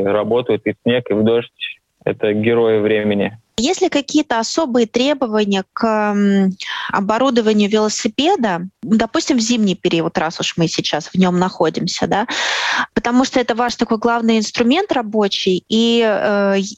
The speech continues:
Speaker 2: его внешний вид мы тоже сегодня будем обсуждать.
Speaker 1: Смотрите, если говорить о каких-то требованиях, то их особо нету. Можно прекрасно справляться со снегом, с бездорожьем и на тоненьких колесах,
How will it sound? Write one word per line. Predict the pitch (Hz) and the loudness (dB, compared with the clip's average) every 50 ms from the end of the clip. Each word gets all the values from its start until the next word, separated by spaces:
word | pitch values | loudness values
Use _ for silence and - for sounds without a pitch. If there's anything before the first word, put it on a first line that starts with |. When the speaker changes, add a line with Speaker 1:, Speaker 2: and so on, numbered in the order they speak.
| - | -16
Speaker 2:
его | - - - - 208 202 190 214 233 220 214 269 339 392 381 | -18 -20 -12 -6 -4 0 2 2 2 4 4 4 4 2 2
внешний | - 302 285 285 285 - - - 269 262 | 2 4 4 4 2 0 0 0 0 2
вид | 240 247 247 254 240 - - 247 | 2 2 0 0 -2 -2 -2 -2
мы | 214 220 240 220 | 0 0 -2 0
тоже | - 233 269 - 262 | 0 -2 0 0 -2
сегодня | - - 208 190 220 240 240 226 | -2 -2 0 0 0 2 2 0
будем | 202 202 202 208 214 196 | 0 0 0 0 0 0
обсуждать. | 180 - - - 185 185 170 175 160 - - _ _ _ - | 0 -2 -4 -4 -2 -2 0 0 -2 -2 -4 _ _ _ -4
Speaker 1:
Смотрите, | - 117 117 120 123 123 117 - - 104 104 104 104 107 107 | -2 -2 0 2 2 0 2 2 2 2 4 4 4 4 4
если | 120 147 156 - - 123 | 4 2 0 0 0 0
говорить | 117 120 117 120 131 143 139 - | 2 2 2 2 0 0 0 -2
о | 117 | -2
каких-то | 120 120 - - 139 - - 117 110 | -2 -2 -2 -4 -6 -2 -4 -4 -2
требованиях, | - 143 165 165 156 143 120 110 98 - - _ _ _ | 0 0 0 0 0 0 0 0 0 -2 -4 _ _ _
то | 120 120 117 110 110 | 0 2 2 2 2
их | 104 - 135 151 147 - - | 2 2 0 0 -2 -2 -2
особо | 95 117 113 - 127 117 117 | -4 -4 -2 -2 0 0 2
нету. | 113 117 117 107 101 - - 95 - - _ _ - - _ _ _ - | 2 2 2 0 0 0 -2 -2 -2 -4 _ _ -20 -20 _ _ _ 0
Можно | 110 107 110 110 110 110 113 110 107 104 104 101 98 - | 2 2 2 2 0 0 0 0 0 0 0 -2 -2 -2
прекрасно | - 117 - - 120 117 117 - - _ 104 101 101 101 101 104 _ _ | -4 -4 -2 0 -2 -2 -2 -4 -4 _ -2 -2 -2 -2 -4 -6 _ _
справляться | - 110 104 107 107 107 107 107 - _ _ - 107 98 98 104 95 95 - | -2 0 0 2 2 2 0 -2 -4 _ _ -2 0 2 2 0 -2 -2 -2
со | 101 101 - - | -4 -4 -2 -2
снегом, | 113 117 120 120 117 113 107 107 | 0 0 0 0 0 0 -2 0
с | 110 | 0
бездорожьем | 110 104 107 107 107 107 104 107 113 117 113 110 117 110 107 - | 0 2 2 2 2 2 2 2 2 0 0 -2 -2 -2 -2 0
и | - 107 | 0 -2
на | 101 98 104 | -2 -2 -2
тоненьких | - - 135 135 143 139 - 120 - | 0 0 0 0 0 0 -2 -4 -2
колесах, | - - 117 113 117 120 117 - - 98 - - | -2 0 0 2 2 0 0 -2 -4 -4 -4 -6